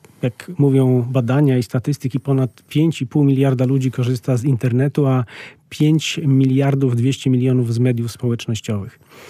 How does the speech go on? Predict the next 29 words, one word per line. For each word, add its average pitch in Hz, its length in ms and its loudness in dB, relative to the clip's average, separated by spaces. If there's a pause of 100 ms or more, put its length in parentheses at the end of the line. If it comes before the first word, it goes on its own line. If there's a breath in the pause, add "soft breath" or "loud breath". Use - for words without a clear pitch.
(280 loud breath)
Według 147 320 0 (160)
danych 160 380 2
portalu 156 460 0
statista - 600 -2
kropka - 160 -2
com 139 200 2
liczba 135 280 0
danych 147 600 0
generowanych 139 580 0
online 139 320 2
rośnie 135 640 0
z 135 80 0
roku 147 280 0
na 131 140 2
rok 131 200 -2
w - 20 -20
postępie 127 380 -2
geometrycznym. 127 760 0 (560 loud breath)
I 151 100 0
tak 160 300 -2
od 143 80 0
roku 156 220 0
dwa 139 160 0
tysiące 151 400 0
dziesiątego 135 440 0
wzrosła 131 400 0
ona 123 260 2
aż - 420 -2
siedemdziesiącioczterokrotnie. 135 2500 -2